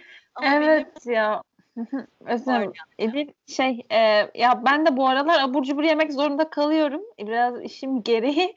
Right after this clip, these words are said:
Speaker 2: <laughs> E, o yüzden de ilgim arttı diyebiliriz birazcık. Ama öyle ben jelibon falan yemiyorum.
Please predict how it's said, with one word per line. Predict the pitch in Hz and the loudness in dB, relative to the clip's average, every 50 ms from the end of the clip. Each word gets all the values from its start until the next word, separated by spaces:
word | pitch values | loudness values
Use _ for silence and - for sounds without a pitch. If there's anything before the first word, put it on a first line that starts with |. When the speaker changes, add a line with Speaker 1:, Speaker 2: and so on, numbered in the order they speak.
| - - - | -14 -18 -18
Speaker 2:
<laughs> | - - - - | -18 -18 -8 -4
E, | 247 247 247 247 233 | -2 0 2 2 2
o | 247 262 | 2 0
yüzden | 294 285 277 277 311 311 320 330 349 | -2 -4 -2 -2 -2 -2 -2 -2 -4
de | 392 320 | -4 -4
ilgim | 240 269 269 254 277 262 302 339 302 | -4 -6 -8 -8 -4 -2 -2 -2 0
arttı | 240 254 269 302 - _ _ _ _ 339 302 | 0 -2 -2 -2 -4 _ _ _ _ -6 -2
diyebiliriz | 302 330 349 349 320 339 349 370 320 262 254 254 - _ _ _ | 0 0 0 0 -2 -2 -2 -2 -2 -4 -6 -8 -12 _ _ _
birazcık. | 240 233 233 226 220 220 214 196 208 240 247 - - - _ _ _ _ _ _ _ _ _ _ _ _ | -2 -2 0 0 0 -2 -4 -8 -10 -12 -12 -14 -20 -20 _ _ _ _ _ _ _ _ _ _ _ _
Ama | - 349 494 427 320 311 | -8 -6 -6 -2 0 0
öyle | 311 320 381 339 | 2 0 2 0
ben | 370 339 349 330 | 0 0 0 0
jelibon | 311 330 302 320 277 339 320 311 | -2 -2 -2 0 0 0 -2 0
falan | 320 311 294 285 | -2 -4 -4 -4
yemiyorum. | 285 285 277 269 247 214 185 175 175 175 180 190 202 | -6 -8 -8 -10 -10 -10 -12 -12 -14 -16 -16 -18 -20